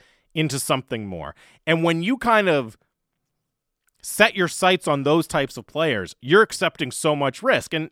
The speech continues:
as Rutherford said, look, there, there's risk in draft picks. Of course there are. Of course there are. But there's also a lot of upside. And to me, it's just the ratio of upside to risk is much worse for the Canucks if you're talking about, "Hey, we're gonna,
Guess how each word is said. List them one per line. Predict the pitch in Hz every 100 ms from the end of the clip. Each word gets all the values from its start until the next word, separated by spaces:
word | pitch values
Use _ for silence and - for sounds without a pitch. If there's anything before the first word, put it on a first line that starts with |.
| _
as | 196 175
Rutherford | 226 240 202 175
said, | 170 196
look, | 269 202
there, | 220 - _
there's | 254 226
risk | 254 -
in | 202
draft | 147 139 180
picks. | 269 -
Of | 226
course | 277 349 -
there | 320 254
are. | 147 85 - _ _ _ _ _ _ _
Of | - 196
course | - 302 -
there | 233 175
are. | 98 - _ _
But | 190
there's | 190 165
also | 226 240 240
a | 190
lot | 160 170
of | 147
upside. | 135 - 110 82 - _ _ _ _ _ _ _
And | 151 160 160 151
to | 175
me, | 156 196 247
it's | 233
just | - 160 143 - - _ _
the | 123 143
ratio | 127 151 226 - 240 233 226
of | 143 -
upside | 180 - - 208 202 185
to | -
risk | 120 101 117 262 - - - _ _ _ _ _ _ _ _ _ _ _ _ _ _ _ _ _
is | 147
much | 123 147 233 156
worse | 139 175 82 - -
for | _ 156
the | 135
Canucks | 143 131 - -
if | -
you're | 135
talking | 143 143 143
about, | 127 117 110
"Hey, | - 151
we're | 107 131
gonna, | 165 156